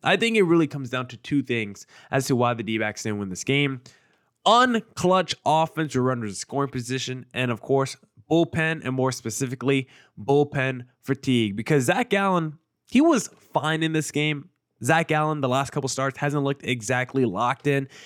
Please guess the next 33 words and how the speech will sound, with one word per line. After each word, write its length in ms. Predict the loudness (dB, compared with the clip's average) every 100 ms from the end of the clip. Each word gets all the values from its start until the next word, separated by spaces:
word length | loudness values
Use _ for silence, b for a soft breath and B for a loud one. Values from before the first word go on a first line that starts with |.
| -6
Hasn't 300 | -4 0 2
looked 160 | 0 0
like 200 | -4 -2
that 280 | -2 -2 B B B
thirty 440 | 2 4 4 2 0
inning 360 | -2 -4 -2
streak 360 | -4 2 2 2
Zach 320 | 0 -2 -2
Gallen, 380 | -2 -2 -2 -2
that 200 | -4 -2
forty 360 | 0 2 2
inning 280 | 0 -4 -6
streak 240 | -2 -2 0
Zach 240 | -2 -2
Gallen 180 | -4 -4
like 140 | -4
we've 120 | -6
seen 260 | -6 -6 -6
in 60 | -8
the 60 |
past. 320 | -6 -4 -4
But 280 | -2 -2 -4 _
he 100 | 2
wasn't 300 | 4 2 2
bad 260 | 0 0
today. 260 | -2 -2 -2
He 180 | -4 -6
pitched 300 | -4 -4 -4
into 140 | -4
the 140 | -2
sixth, 420 | -2 -2 -2 -4 -16 b b b b b _
five 400 | 0 2 0 0
hits. 360 | 0 0 -2